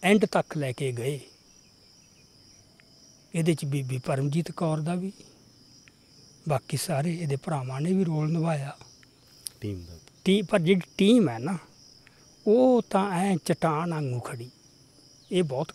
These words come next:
Speaker 1: ਘੱਟ ਵਾਪਰਦਾ ਹੁੰਦਾ ਵੀ ਜਦੋਂ ਹੁਣ ਯਾਰ ਬੰਦਾ ਗਿਆ ਆਪਾਂ ਥੋੜ੍ਹਾ, ਠੀਕ ਹੈ ਕੁਛ ਕੁ ਬੰਦੇ ਥਿੜਕਦੇ ਹੀ ਹੁੰਦੇ ਨੇ, ਉਹ ਤਾਂ ਚਲੋ ਕੋਈ ਗੱਲ ਨਹੀਂ, ਪਰ ਜਿਹੜੇ ਗਵਾਹੀਆਂ ਦੇਣੀਆਂ, ਉਹ ਗਵਾਹੀਆਂ ਖਾਸ ਕਰਕੇ ਜਿਹੜੀ ਮੌਕੇ ਦੀ ਗਵਾਹੀ ਸੀ ਰਜੀਵ ਰੰਧਾਵਾ ਦੀ,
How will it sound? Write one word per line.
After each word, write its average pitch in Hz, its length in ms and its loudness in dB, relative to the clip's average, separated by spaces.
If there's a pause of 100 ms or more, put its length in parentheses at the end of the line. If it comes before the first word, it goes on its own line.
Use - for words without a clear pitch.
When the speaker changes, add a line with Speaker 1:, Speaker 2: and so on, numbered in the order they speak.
Speaker 1:
ਘੱਟ 165 160 -4
ਵਾਪਰਦਾ 131 560 -6
ਹੁੰਦਾ 131 240 -4
ਵੀ 139 100 -4
ਜਦੋਂ 139 200 2
ਹੁਣ 135 160 0
ਯਾਰ 139 120 6
ਬੰਦਾ 131 340 0
ਗਿਆ 131 200 -2
ਆਪਾਂ 127 320 -4
ਥੋੜ੍ਹਾ, 131 420 -10 (760)
ਠੀਕ 254 240 8
ਹੈ 277 60 12
ਕੁਛ - 280 6
ਕੁ 180 120 -6
ਬੰਦੇ 160 260 4
ਥਿੜਕਦੇ 170 460 0
ਹੀ 147 60 2
ਹੁੰਦੇ 135 320 -4
ਨੇ, 220 100 -2
ਉਹ 160 200 -2
ਤਾਂ 139 420 -8
ਚਲੋ 127 220 -6
ਕੋਈ 123 240 -2
ਗੱਲ 117 260 -6
ਨਹੀਂ, 123 180 -10 (600)
ਪਰ 175 120 6
ਜਿਹੜੇ 165 200 6
ਗਵਾਹੀਆਂ 143 560 6
ਦੇਣੀਆਂ, 123 400 2 (1300)
ਉਹ 175 100 -4 (140)
ਗਵਾਹੀਆਂ 170 500 0
ਖਾਸ 170 300 2
ਕਰਕੇ 147 420 -4
ਜਿਹੜੀ 147 180 0
ਮੌਕੇ 151 500 6
ਦੀ 180 140 4
ਗਵਾਹੀ 139 360 0
ਸੀ 127 320 -10 (1000)
ਰਜੀਵ 135 420 0
ਰੰਧਾਵਾ 120 500 -2
ਦੀ, 104 140 -10